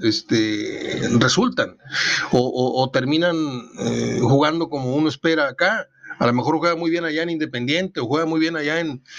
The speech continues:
en donde me digan de Argentina que, que, que triunfó,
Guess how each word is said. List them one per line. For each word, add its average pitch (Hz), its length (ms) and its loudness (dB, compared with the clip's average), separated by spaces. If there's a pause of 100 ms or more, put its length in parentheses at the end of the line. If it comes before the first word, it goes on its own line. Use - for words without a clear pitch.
(180)
en 127 200 2
donde 131 200 2
me 135 100 2
digan 185 320 0
de 139 60 0
Argentina 131 440 -2
que, 117 200 -4
que, 123 200 -2
que 123 140 2
triunfó, 135 600 2